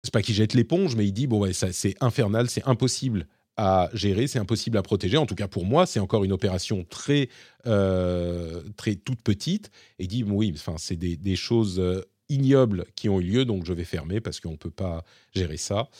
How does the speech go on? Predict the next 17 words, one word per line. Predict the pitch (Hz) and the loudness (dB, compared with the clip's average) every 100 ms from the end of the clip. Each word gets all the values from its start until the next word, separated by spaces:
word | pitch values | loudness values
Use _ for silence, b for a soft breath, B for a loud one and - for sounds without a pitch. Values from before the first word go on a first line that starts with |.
| b b b _ | b b b _
Euh, | 101 92 90 87 87 85 82 80 76 76 71 67 80 _ _ _ _ _ _ _ _ _ | 2 4 4 0 -2 -4 -6 -8 -10 -14 -18 _ _ _ _ _ _ _ _ _ _ _
donc, | 127 120 117 - | 2 4 4 2
entre | 143 110 123 107 101 | -2 2 4 4 4
Tumblr, | 139 135 135 139 123 | 2 4 4 4 4
Omegle, | 120 110 127 143 | 2 2 2 4
on | 123 | 2
voit | 107 | 0
que | 113 107 | 2 0
les | |
petits | 101 - 139 147 - _ - | -2 -4 -4 -4 -6 _ -4
disparaissent | 120 131 139 123 139 165 - b b b _ | -4 0 0 4 4 2 -6 b b b _
et | 117 | 0
les | 107 | 2
gros | 95 104 123 175 147 - _ _ _ _ | 2 4 10 10 10 2 _ _ _ _
utilisent | 143 131 147 143 151 120 | -4 -2 0 2 0 4
leur | 127 117 | 4 2
somme, | - 147 139 120 | 4 6 6 4